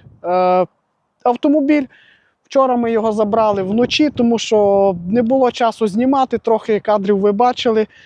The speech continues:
забрали його вночі. По салону що ми бачимо? Бачимо автоматичну, е, кліму, трьохзонну, автомобіль чистесенький, в хорошому стані. Пізніше я вам трошки більше розкажу про цей автомобіль.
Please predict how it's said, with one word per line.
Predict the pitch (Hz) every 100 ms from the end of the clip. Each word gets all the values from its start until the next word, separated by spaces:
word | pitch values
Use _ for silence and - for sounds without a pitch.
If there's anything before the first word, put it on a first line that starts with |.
| _
забрали | - 208 226 240 226
його | 202 202
вночі. | 208 196 160
По | 151 254
салону | 240 269 285 285 254
що | 226 240
ми | 226 208
бачимо? | 190 165 - 170
Бачимо | 185 240 - 214 196 180 - - _ -
автоматичну, | 208 240 240 240 277 254 - 214 190 - - - - -
е, | 196 196
кліму, | 196 277 320 285 269 - - - - -
трьохзонну, | 247 233 214 247 269 277 269 269 - - - - - 196
автомобіль | 208 240 247 220 233 208 -
чистесенький, | 254 233 - 247 247 - 254 240 254 254 233 - - _ -
в | -
хорошому | 247 247 226 220 214
стані. | 208 - 262 269 247 240 _ _ _ -
Пізніше | 226 254 240 247
я | 233
вам | 226
трошки | 226 220 -
більше | 214 226 - 220
розкажу | 202 220 214 214
про | 208
цей | 196 220
автомобіль. | 208 - 233 247 233 269